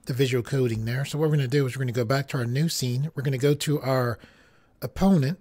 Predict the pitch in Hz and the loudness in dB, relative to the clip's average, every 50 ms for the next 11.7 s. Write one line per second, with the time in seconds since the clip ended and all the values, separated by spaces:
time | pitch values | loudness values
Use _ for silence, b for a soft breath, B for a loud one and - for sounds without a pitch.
0 | _ _ - 151 135 127 120 117 131 151 180 - - - 131 143 147 - - - | _ _ -8 -6 -4 -4 -2 0 0 0 0 -2 -4 -6 -6 -6 -6 -8 -10 -8
1 | 127 135 160 190 214 202 196 147 120 - - - - 127 131 143 165 - - - | -4 0 2 4 4 4 4 2 0 -2 -6 -8 -6 -2 0 0 0 0 -2 -4
2 | 185 165 - 139 135 135 127 - - 143 139 123 131 131 135 135 - - 131 127 | -6 -6 -4 -4 -4 -4 -4 -4 -4 -4 -2 0 0 -2 -2 -2 -4 -4 -2 -2
3 | 127 117 139 170 180 180 175 - B B B B B B B B B 185 208 202 | -2 -2 -2 0 0 -2 -2 -6 B B B B B B B B B 4 6 6
4 | 208 214 190 170 175 165 160 160 156 139 131 147 147 135 127 - 151 143 131 - | 6 6 4 4 2 2 4 4 4 4 4 4 4 2 2 2 0 0 0 0
5 | - 131 123 - - - 156 160 170 202 208 202 - - _ _ - 147 151 151 | -2 -4 -4 -6 -6 -2 0 0 2 2 0 -2 -4 -14 _ _ 0 2 2 2
6 | 143 147 151 147 147 - - _ - - 131 135 131 131 120 113 104 110 113 117 | 2 2 0 -2 -4 -8 -16 _ -10 -6 -2 0 0 0 0 -2 -4 -6 -10 -10
7 | 117 - - - _ 139 143 135 123 113 110 120 139 170 - - - 196 185 - | -12 -14 -16 -14 _ -6 -4 -4 -4 -2 -2 0 0 0 -2 -4 -6 -6 -6 -6
8 | - 117 110 107 120 - - _ _ b b b b b b b b b b b | -4 -4 -4 -4 -6 -8 -14 _ _ b b b b b b b b b b b
9 | b - 170 165 - - 160 151 139 139 127 120 - 135 120 117 - - 117 107 | b 0 2 2 2 4 4 4 4 2 0 -2 -2 -2 -2 -2 -2 -4 -6 -4
10 | - 131 131 131 127 - - 160 - - 139 - - - - 170 160 - - 151 | -4 -4 -4 -4 -4 -4 -6 -6 -4 -6 -8 -8 -6 -2 0 0 0 0 -2 -4
11 | 156 156 147 143 - 160 143 135 135 135 113 90 - | -2 0 0 -2 0 -2 -2 0 0 0 0 -2 -4